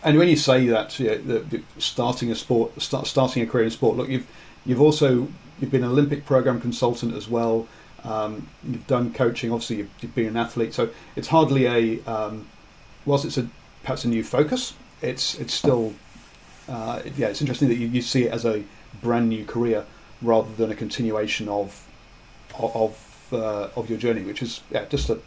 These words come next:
a different appro-, different view of it. Um, I guess canoeing, ra-, canoe racing is, has got a lot of similarities to that sailing in the fact that it's, um, individual athletes, uh, and, um, uh, com-, competing. Uh,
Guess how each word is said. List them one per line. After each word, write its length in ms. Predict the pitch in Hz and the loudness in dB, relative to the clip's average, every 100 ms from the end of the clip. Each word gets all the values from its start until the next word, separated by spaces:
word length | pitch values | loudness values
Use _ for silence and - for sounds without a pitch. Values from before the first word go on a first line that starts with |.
| - | -4
a 40 | |
different 280 | 127 131 - | -4 -2 -4
appro-, 140 | 120 | -4
different 280 | 131 123 - - | -4 -4 -6 -2
view 140 | 117 | 0
of 80 | 113 | 0
it. 100 | - - - - - - | -2 -10 -20 -20 -20 -6
Um, 300 | 135 151 151 - - - - - - - - - - | 2 2 2 -6 -20 -20 -20 -20 -20 -20 -20 -20 -2
I 40 | |
guess 160 | 156 185 | 0 2
canoeing, 560 | - 180 185 180 165 - - - - | 2 4 4 4 0 -6 -16 -20 -4
ra-, 140 | 165 147 | 2 2
canoe 200 | 147 165 | 4 6
racing 320 | 147 147 147 | 6 4 4
is, 380 | 143 139 135 - | 2 4 2 0
has 140 | - 143 | -4 0
got 100 | 131 | 2
a 40 | |
lot 120 | 135 | 4
of 60 | 135 | 2
similarities 600 | 143 123 131 131 127 117 | 2 0 2 2 0 -4
to 100 | - | -2
that 160 | 120 117 | -4 -2
sailing 480 | - 123 120 120 117 | -2 0 0 0 -2
in 100 | 120 | -4
the 60 | |
fact 220 | 117 113 | -2 -2
that 100 | 117 | 0
it's, 300 | 110 - - - - | -2 -4 -10 -12 -8
um, 240 | 117 110 | -6 -4
individual 400 | 131 123 127 120 | -2 0 0 0
athletes, 560 | 123 131 123 117 - - - - - - - - - - - - | -2 0 0 0 -8 -14 -18 -20 -20 -20 -20 -20 -20 -20 -16 -4
uh, 120 | 123 | -2
and, 300 | 110 117 - | -2 -2 -4
um, 380 | 120 113 113 113 - - - - - - - - | -2 0 -2 -4 -12 -20 -20 -20 -20 -20 -14 -6
uh, 160 | 113 | -4
com-, 200 | 113 117 | -2 -4
competing. 760 | - 120 117 127 123 117 110 107 - | -2 0 2 0 0 -2 -2 -8 -8
Uh, 240 | 104 107 | -8 -10